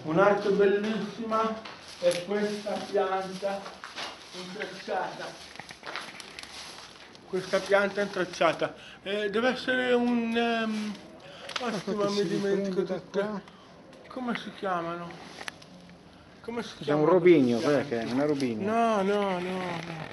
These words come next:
Speaker 2: Ma che belli.
Speaker 1: Quella là che fa tutti i fiori.
Speaker 2: Eh,
Speaker 1: Beh,
Speaker 2: sì.
Speaker 1: cari ragazzi, lo metterò in descrizione. Bellissimo.
Speaker 2: Qui si vede un'altra parte della casa, è bella qui.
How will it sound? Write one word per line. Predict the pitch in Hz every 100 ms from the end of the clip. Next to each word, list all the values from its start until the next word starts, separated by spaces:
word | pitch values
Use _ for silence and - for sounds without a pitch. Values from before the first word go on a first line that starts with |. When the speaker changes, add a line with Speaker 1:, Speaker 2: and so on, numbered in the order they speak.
| - - -
Speaker 2:
Ma |
che | 190 214
belli. | 151 135 120
Speaker 1:
Quella | 120 214 226
là | 233
che | 220
fa | 208 214
tutti | 226 196 214
i |
fiori. | 165 208 196 185 170 147 147
Speaker 2:
Eh, | 131 - - - -
Speaker 1:
Beh, | 175 208 185 170 165 160 165 165 156
Speaker 2:
sì. |
Speaker 1:
cari | 151 175 170
ragazzi, | 170 165 165 156 -
lo | 160
metterò | 160 160 - 165 170 165
in | 160
descrizione. | 151 - 156 147 - - 156 151 135 - - - - - - - - - - - - - - - - 104 110 - - - - - - -
Bellissimo. | 127 143 147 156 143 139 151 143
Speaker 2:
Qui | 160
si | -
vede | 151 139
un'altra | 143 - 147
parte | 156 147 151
della | 147 123
casa, | - 131 120
è | 107
bella | 131 113 98
qui. | 107